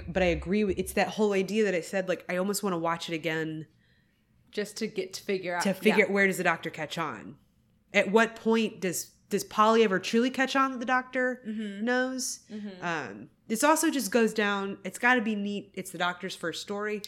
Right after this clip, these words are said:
Speaker 2: Right.
Speaker 1: It's the second Doctor's first story. We're talking
Speaker 2: Right.
Speaker 1: about, you know, the regeneration. We've got this whole relationship between everybody that has to be reestablished.
Speaker 2: Mm-hmm.
Speaker 1: And by relationship between everybody, mostly I mean the audience and the Doctor.
Speaker 2: Yeah.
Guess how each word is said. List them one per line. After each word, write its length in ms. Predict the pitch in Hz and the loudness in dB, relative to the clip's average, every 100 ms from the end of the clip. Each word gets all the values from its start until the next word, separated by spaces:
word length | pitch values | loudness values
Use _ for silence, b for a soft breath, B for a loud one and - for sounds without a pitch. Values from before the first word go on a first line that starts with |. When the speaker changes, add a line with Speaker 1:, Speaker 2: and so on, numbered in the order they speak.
| - | -12
Speaker 2:
Right. 200 | 180 156 - _ | -6 -6 -8 _
Speaker 1:
It's 160 | 180 170 | -8 -6
the 60 | |
second 240 | 151 226 233 | 0 2 2
Doctor's 300 | 214 208 190 | 0 0 -6
first 220 | 202 185 | -4 -4
story. 340 | - 185 175 165 | -2 0 0 -4
We're 120 | 156 | -8
talking 200 | 180 165 | -4 -2
Speaker 2:
Right. 60 | |
Speaker 1:
about, 460 | 175 170 160 - - _ B B B | -2 -2 -2 -6 -12 _ B B B
you 100 | 185 | -6
know, 120 | 165 | -4
the 60 | 160 | -2
regeneration. 880 | 165 165 165 160 156 170 160 156 160 - B B 180 | -4 -4 -4 -4 -4 -4 -6 -6 -10 -14 B B -10
We've 300 | 170 170 - | -6 -6 -4
got 720 | 170 165 160 151 - - - | -2 0 -2 -4 -8 -12 -10
this 160 | 180 - | -8 -10
whole 340 | - 233 233 | -4 2 4
relationship 680 | 220 190 185 - 170 - - | 6 4 0 -2 -6 -8 -8
between 320 | 165 - 165 | -8 -8 -6
everybody 500 | 156 156 156 160 151 | -4 -4 -4 -4 -4
that 80 | 147 | -6
has 160 | 147 - | -10 -10
to 40 | |
be 120 | 165 156 | -8 -6
reestablished. 800 | 151 143 - 143 143 151 147 196 | -6 -6 -6 -4 -4 -4 -6 -8
Speaker 2:
Mm-hmm. 480 | 190 196 185 180 196 | -8 -8 -8 -8 0
Speaker 1:
And 280 | 196 180 - _ _ - - _ - | 0 0 -6 _ _ -18 -18 _ -2
by 140 | 196 | 0
relationship 500 | 202 180 185 180 196 | 2 2 0 -2 -6
between 280 | 170 170 160 | -8 -6 -4
everybody, 480 | 170 185 165 156 147 147 | -2 -2 -2 -2 -6 -8
mostly 680 | 156 160 233 247 214 175 156 | -4 2 2 2 0 0 -2
I 40 | |
mean 200 | 156 151 | -4 -4
the 100 | 143 | -6
audience 420 | 123 135 147 123 | -8 -6 -6 -8
and 80 | 131 | -10
the 40 | |
Doctor. 540 | 123 120 - - - - _ b b | -10 -10 -12 -16 -16 -20 _ b b
Speaker 2:
Yeah. 320 | 196 185 | 0 0